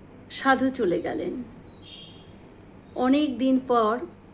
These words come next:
সেই দশাশ্বমেধ ঘাট। একটি মুচি একপাশে বসে জুতোয় পেরেক ঠুকঠাক করছে। সেই পাগলি ছুটে এসে বলল,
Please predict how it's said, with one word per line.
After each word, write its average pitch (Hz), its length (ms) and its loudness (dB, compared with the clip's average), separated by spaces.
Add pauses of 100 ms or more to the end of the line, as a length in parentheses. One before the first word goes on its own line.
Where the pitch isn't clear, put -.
(120)
সেই 269 460 0
দশাশ্বমেধ - 880 -6
ঘাট। - 340 -12 (1700)
একটি 226 280 2
মুচি 240 680 -2
একপাশে 220 460 -4
বসে 214 480 -2 (120)
জুতোয় 202 440 -2
পেরেক 196 320 0
ঠুকঠাক - 380 -10 (140)
করছে। - 380 -14 (1500)
সেই 302 460 0
পাগলি 202 560 2 (1300)
ছুটে 247 340 0
এসে 226 240 0
বলল, 202 480 -2